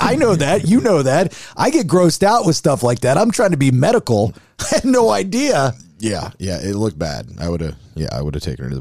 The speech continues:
Speaker 2: vet, too.
Speaker 1: So, <laughs> that's so weird. <laughs> My poor wife, man. She, she's such a trooper.
Speaker 2: She
Speaker 1: And they,
Speaker 2: is.
Speaker 1: her and my wi-, uh, her and my daughter have been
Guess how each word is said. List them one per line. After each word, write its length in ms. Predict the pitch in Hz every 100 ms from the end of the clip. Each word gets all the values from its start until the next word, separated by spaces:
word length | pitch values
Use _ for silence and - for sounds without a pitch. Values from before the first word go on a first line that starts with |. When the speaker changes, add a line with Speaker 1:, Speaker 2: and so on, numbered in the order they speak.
| 60
Speaker 2:
vet, 120 | -
too. 200 | - 62 - - - - - _ _
Speaker 1:
So, 420 | - 247 202 160
<laughs> 40 | -
that's 540 | 151 - - - 233
so 180 | - 240
weird. 480 | 127 95 92 87 -
<laughs> 1160 | 165 117 120 - - - _ - - - - -
My 100 | 101
poor 260 | - 190 110
wife, 380 | 87 87 -
man. 280 | 113 104 104
She, 320 | 185 - 175 - - - - -
she's 240 | - 175
such 240 | - 165 -
a 60 |
trooper. 500 | 98 101 90 - 85 80
Speaker 2:
She 80 |
Speaker 1:
And 60 | 160
they, 100 | 175
Speaker 2:
is. 220 | 73 76
Speaker 1:
her 160 | - 202
and 80 | 185
my 80 | 143
wi-, 320 | 113 107 110
uh, 220 | 120 110
her 100 | 123
and 80 | 151
my 120 | 110
daughter 420 | 101 92 92 90 87
have 140 | 87
been 320 | 95 90 87